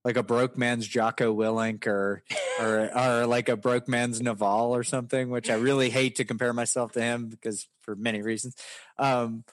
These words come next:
Speaker 1: but honestly, it, I, I embrace that part about me because it's like, uh, it makes me excited to be alive.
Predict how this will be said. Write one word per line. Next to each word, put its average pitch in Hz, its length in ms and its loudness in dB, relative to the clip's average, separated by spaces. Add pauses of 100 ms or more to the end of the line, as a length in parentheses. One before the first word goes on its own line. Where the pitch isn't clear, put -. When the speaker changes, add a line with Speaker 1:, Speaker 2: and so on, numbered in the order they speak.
(380)
Speaker 1:
but 170 280 0 (100)
honestly, 240 460 2
it, - 240 -2 (400)
I, 90 140 -8 (200)
I 226 40 4
embrace 170 420 2
that 123 280 0
part 120 220 0
about 107 300 -2
me 107 180 -4
because 120 380 -2
it's 139 240 -2
like, 147 340 0
uh, 117 720 -2 (420)
it 151 80 -2
makes 196 260 0
me 247 100 0
excited 202 360 0
to 175 60 -2
be 175 80 0
alive. 165 560 0